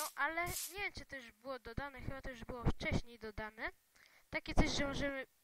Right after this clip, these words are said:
przenosić itemki do inventory, y, za pomocą klawiszy. Na przykład tutaj mamy na dziewiątce.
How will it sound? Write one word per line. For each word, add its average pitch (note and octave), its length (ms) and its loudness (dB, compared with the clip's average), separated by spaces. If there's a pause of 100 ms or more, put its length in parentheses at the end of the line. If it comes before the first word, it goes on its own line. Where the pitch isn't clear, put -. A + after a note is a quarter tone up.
(140)
przenosić B3+ 760 -12 (260)
itemki C4+ 580 -14
do C4 160 2 (920)
inventory, B3 1120 4 (880)
y, A#3+ 200 2
za C4 100 -4
pomocą - 400 -4 (100)
klawiszy. A#3+ 420 -6
Na A#3 80 -10
przykład C4+ 240 -10 (540)
tutaj F4 280 0
mamy D4 260 -4
na C#4 140 -8
dziewiątce. G#3+ 600 -16